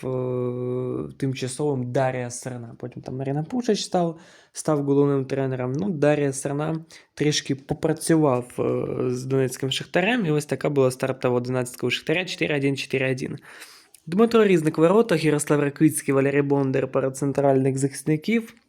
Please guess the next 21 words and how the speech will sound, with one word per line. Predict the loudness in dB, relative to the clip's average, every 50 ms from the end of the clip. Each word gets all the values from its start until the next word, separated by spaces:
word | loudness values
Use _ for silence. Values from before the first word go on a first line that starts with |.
| _ _ -20 -20 -20 _ _ -20 -20 _ _ -10 -6
Топалов, | -6 -6 -2 0 0 2 2 0 -2 -2
Конопля | -2 0 0 0 0 0 -2 -4
по | -2 -2 -4
флангах, | -2 -2 -2 -2 0 -2 -4 -4 -6
Степаненко, | -8 -10 -14 -12 -10 -8 -8 -8 -8 -8 -10 -12 -12 -12 -14
опорний | -12 -6 -4 -4 -4 -4 -6 -8 -8
півзахисник, | -8 -10 -12 -10 -10 -10 -10 -10 -10 -4 -2 -2 -2 -2
Бондаренко, | -2 -4 -4 -4 -4 -4 -4 -4 -4 -6 -8 -12 -12
Крісків, | -8 -4 -4 -4 -4 -4 -6 -8 -8 -8 -12 -18 -20 -20 -20 -20 -20 -20 -20 -20 _ _ _ -14
атакувальні | -14 -14 -16 -12 -8 -4 -2 2 2 4 4 4 2 2
півзахисники, | 0 -4 -4 -4 -6 -6 -6 -8 -6 -4 -4 -2 0 0 0
Олександр | 2 0 0 -2 -4 -4 -4 -4 -4 -6 -6
Зубков, | -6 -6 -10 -4 0 0 0 2 0
Невертон | -2 -2 -2 -2 -4 -4 -6 -8 -10 -10
по | -10 -10 -10
флангах | -8 -6 -4 -2 -2 -2 0 -2 -2 -2
та | -2 -4 -6 -4
Данило | -4 -4 -4 -4 -2 -4 -4
Сікан | -4 -8 -10 -6 -6 -4 -4 -4
у | -4 -6
нападі. | -6 -6 -6 -6 -8 -8 -6 -6 -6 -8